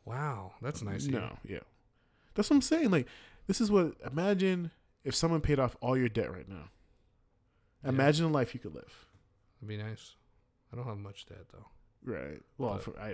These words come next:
Speaker 2: have a lot of debt.
Speaker 1: Right. Well, you're married and you have a reason to be having debt.
Speaker 2: Well, I also went to, like, school debt. Was,
Speaker 1: Yeah.
Speaker 2: I didn't, I went to a private school for some dumb reason
Speaker 1: Yeah.
Speaker 2: in college.
Speaker 1: Yeah. Schools get you.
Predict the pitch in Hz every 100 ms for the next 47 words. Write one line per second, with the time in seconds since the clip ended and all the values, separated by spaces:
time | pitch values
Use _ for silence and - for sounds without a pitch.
0 | - 64 65 - - 76 - _ - 110
1 | 101 101 104 98 - - 110 107 101 104
2 | 98 101 101 98 101 104 104 - - 98
3 | 98 92 107 - 107 101 92 101 98 95
4 | 92 - - - - - 120 82 - 95
5 | 90 - 92 98 - - 110 95 85 62
6 | 50 - 107 104 101 104 - - 104 64
7 | 50 - - 98 82 78 71 53 - -
8 | - - - 110 107 110 107 104 - 101
9 | 101 98 104 104 - 110 - 113 - -
10 | - 139 143 143 135 - - 123 120 -
11 | 110 101